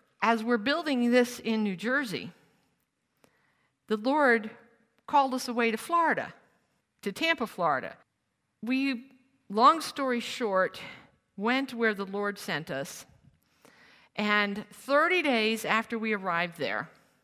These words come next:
the Lord showed us why he sent us there. The man who had started Good News Ministries in Pensacola, his name is Charlie Osborne,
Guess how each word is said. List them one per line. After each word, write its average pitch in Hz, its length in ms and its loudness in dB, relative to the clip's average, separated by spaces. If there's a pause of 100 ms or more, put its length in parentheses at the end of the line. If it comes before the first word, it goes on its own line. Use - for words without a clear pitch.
(400)
the 208 100 -4
Lord 233 260 2
showed 208 240 -4
us 190 160 -10
why 175 200 0
he 180 100 -6
sent 175 260 -6
us 147 120 -10
there. - 340 -8 (640)
The 196 80 -4
man 294 400 2
who 269 160 0
had 233 140 2
started 240 600 -2
Good 226 160 -4
News 208 220 -2
Ministries 208 540 -6
in 175 100 -10
Pensacola, 202 640 0
his 190 140 -4
name 196 180 -4
is 175 140 -8
Charlie 180 420 -2
Osborne, 170 680 -4